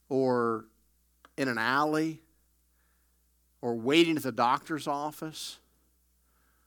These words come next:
I've had the chance to share Christ in all those places and many more odd ones than that. I remember one time we were trying to help a,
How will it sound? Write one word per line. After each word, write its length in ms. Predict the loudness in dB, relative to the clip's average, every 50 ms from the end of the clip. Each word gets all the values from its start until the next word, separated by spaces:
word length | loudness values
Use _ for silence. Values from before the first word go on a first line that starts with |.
| _ _ _ _ _ _ _ _ _ _ _ _ _ _ _ _ _ _ _ _ _ _ _ _ _ _ _ -20
I've 80 | -10 -2
had 160 | 0 0 0
the 80 | 0 -2
chance 280 | -6 -4 -4 -4 -6
to 60 | -8 -10
share 200 | -6 -6 -6 -6
Christ 380 | -2 -2 0 0 -2 -4 -6
in 60 | -6
all 140 | -4 -4 -4
those 200 | -4 -4 -6 -8
places 500 | -6 -6 -6 -4 -4 -6 -6 -8 -10 -10
and 100 | -8 -8
many 200 | -8 -6 -4 -4
more 320 | -4 -4 -2 -2 -4 -4 -2
odd 240 | -2 -2 -2 -2
ones 240 | -4 -6 -6 -6 -6
than 100 | -8 -8
that. 480 | -6 -6 -6 -6 -8 -8 -10 -14 -20 -20 _ _ _ _ _ _ _ _ _ _ _ _ _ _ _ _ _ _ _ _ _ _ _ _ _ _ _ _ _ _ _ _ _ _ -10
I 40 | -6
remember 340 | -4 -2 -2 -2 0 -2 0
one 140 | -2 -2
time 260 | 0 0 0 0 0 0
we 80 | -2
were 80 | -2 -2
trying 260 | 0 0 0 0 2
to 80 | 0 -2
help 300 | 0 0 0 0 -2 -4
a, 180 | -4 -4 -6